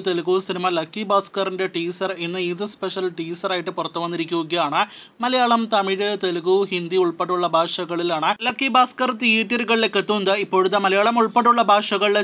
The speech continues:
ചിത്രത്തിന്റെ ടീസറും ലഭ്യമാണ്. സിനിമയുടെ ഒരു നല്ലൊരു ടീസർ തന്നെയാണ് പുറത്തു വന്നിരിക്കുന്നത്. നല്ല ബഡ്ജറ്റുള്ള സിനിമയാണ് എന്ന് ടീസർ കാണുമ്പോൾ വ്യക്തമാകുന്നു.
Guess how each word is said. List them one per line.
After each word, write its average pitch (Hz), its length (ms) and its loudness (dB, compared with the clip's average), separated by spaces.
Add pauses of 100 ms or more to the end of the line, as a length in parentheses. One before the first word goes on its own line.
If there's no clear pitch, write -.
ചിത്രത്തിന്റെ 185 560 -2
ടീസറും 208 540 0
ലഭ്യമാണ്. 170 420 2 (160)
സിനിമയുടെ 220 320 0
ഒരു 214 160 0
നല്ലൊരു 196 340 0
ടീസർ 185 340 0 (100)
തന്നെയാണ് 175 320 -2
പുറത്തു 160 280 -6
വന്നിരിക്കുന്നത്. 160 500 -2 (220)
നല്ല 240 120 2 (120)
ബഡ്ജറ്റുള്ള 254 460 0 (100)
സിനിമയാണ് 247 400 2
എന്ന് 233 160 2
ടീസർ 220 280 0 (100)
കാണുമ്പോൾ 208 340 0
വ്യക്തമാകുന്നു. 185 580 0